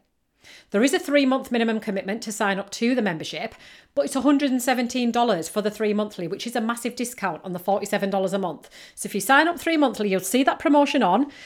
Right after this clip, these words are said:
That promotion isn't gonna be on for long. That will be going up very, very shortly, but you'll see that promotion right now, and you'll also lock that in.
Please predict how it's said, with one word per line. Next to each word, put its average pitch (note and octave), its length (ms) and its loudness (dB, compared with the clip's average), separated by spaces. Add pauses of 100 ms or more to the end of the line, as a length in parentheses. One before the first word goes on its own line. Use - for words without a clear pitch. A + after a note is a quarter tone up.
(160)
That D#4 160 4
promotion E4+ 520 4 (100)
isn't D4 280 2
gonna C4+ 180 4
be B3+ 120 2
on A#3+ 160 2
for A#3+ 100 0
long. F#3+ 300 2 (320)
That A3 180 0
will A#3+ 160 4
be B3 120 0
going A#3+ 200 6
up F#3+ 180 -4
very, G3 180 2
very F#3+ 160 2
shortly, F#3 520 -2 (240)
but - 120 -8
you'll G#3+ 120 4
see C4+ 200 2
that C#4 160 0
promotion A3 420 0
right G3+ 220 0
now, E3 280 -8 (280)
and A3+ 120 2
you'll B3+ 120 6
also C4+ 280 4
lock B3 300 4
that B3 160 4
in. G3+ 280 2